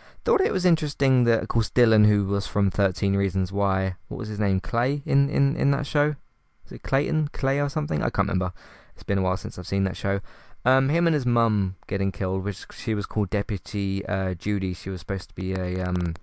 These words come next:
or she was a cop. Um, yeah, bit, uh, bit sad with, with that one. I mean,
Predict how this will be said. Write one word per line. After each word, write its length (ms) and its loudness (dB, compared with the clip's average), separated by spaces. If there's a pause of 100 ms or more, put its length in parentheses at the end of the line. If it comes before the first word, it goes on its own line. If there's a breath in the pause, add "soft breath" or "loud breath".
or 100 -2
she 80 -8
was 160 -6
a 60 -8
cop. 520 -6 (1080 soft breath)
Um, 760 0 (640)
yeah, 520 0 (160)
bit, 340 -4
uh, 240 0
bit 180 -8
sad 600 -2
with, 260 -6
with 160 -2
that 220 -2
one. 340 -2
I 120 6
mean, 500 0